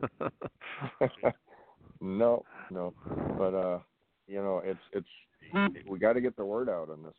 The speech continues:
Speaker 2: because there's so many benefits you're talking about. Uh,
Speaker 1: Yeah,
Speaker 2: you're
Speaker 1: that
Speaker 2: missing
Speaker 1: is
Speaker 2: out.
Speaker 1: true.
Speaker 2: Yeah. But, uh, any,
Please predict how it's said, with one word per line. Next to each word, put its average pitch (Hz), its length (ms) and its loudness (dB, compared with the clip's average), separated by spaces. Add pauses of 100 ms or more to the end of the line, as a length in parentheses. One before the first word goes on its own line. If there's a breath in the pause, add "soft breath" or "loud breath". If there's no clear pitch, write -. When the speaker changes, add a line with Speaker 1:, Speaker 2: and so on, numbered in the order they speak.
Speaker 2:
because 82 320 -14
there's 80 140 -12 (100)
so 95 100 -4
many 95 280 -4
benefits 87 460 -6
you're - 120 -16 (220)
talking 78 220 -6
about. 76 340 -2 (1080)
Uh, 76 440 -2
Speaker 1:
Yeah, 98 220 6 (140)
Speaker 2:
you're 90 100 -2
Speaker 1:
that 95 160 6
Speaker 2:
missing 87 180 4
Speaker 1:
is 87 80 6
Speaker 2:
out. 98 160 8
Speaker 1:
true. 87 280 2 (1080)
Speaker 2:
Yeah. 90 260 2 (640)
But, 87 240 4
uh, 90 100 6
any, 113 300 6